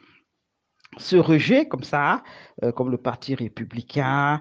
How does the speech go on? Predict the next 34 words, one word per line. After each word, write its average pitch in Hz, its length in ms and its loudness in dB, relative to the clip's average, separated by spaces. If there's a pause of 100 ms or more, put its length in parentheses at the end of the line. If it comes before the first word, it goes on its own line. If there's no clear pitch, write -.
(360)
qui 131 600 -4
rejette 151 460 0
Trump, 143 400 0 (180)
va, 104 140 -12
va, 117 240 -6
carrément, 143 480 -2
parce - 220 -8
qu'ils 131 160 -6
se 113 140 -12
disent 143 280 -6
qu'ils 131 160 -8
vont 123 140 0
rester 127 400 -4
neutres 202 600 0 (360)
en 113 100 -2
deux 127 200 0
mille 139 180 0
vingt-quatre 127 420 -4
si - 200 -14
Trump 135 260 -4
revenait. 117 500 -8 (420)
Euh, 135 120 0
donc, 247 260 2
c'est, 240 200 0
c'est - 320 -4
le 269 100 4
même 320 240 4
procès 330 500 -2
qui, 240 180 -8
qui, 214 240 -4
qui, 196 200 -14
qui - 180 -10
se 190 240 -2
joue. 247 380 -2